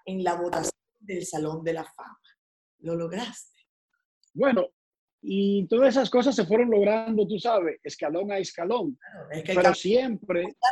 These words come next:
Speaker 1: rápido, ¿eh?
Speaker 2: luego
Speaker 1: Cuenta rápido, pero ¿cuántos juegos?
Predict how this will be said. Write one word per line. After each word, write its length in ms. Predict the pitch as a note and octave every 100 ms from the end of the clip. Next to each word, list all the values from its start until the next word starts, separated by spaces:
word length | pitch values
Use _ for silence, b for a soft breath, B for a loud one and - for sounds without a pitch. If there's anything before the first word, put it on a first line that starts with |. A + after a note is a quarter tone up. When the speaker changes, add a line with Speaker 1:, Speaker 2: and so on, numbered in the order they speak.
| C4+ C#4+
Speaker 1:
rápido, 420 | C#4+ A3 F3 F3+
¿eh? 40 | G#3+
Speaker 2:
luego 160 | G#3+ - _ _
Speaker 1:
Cuenta 320 | F#3+ F#3+ A3+
rápido, 500 | C4+ B3+ B3 G#3 F3+
pero 220 | F3+ E3+
¿cuántos 340 | F3+ F3 F3 G3+
juegos? 420 | G#3+ F3+ C#3+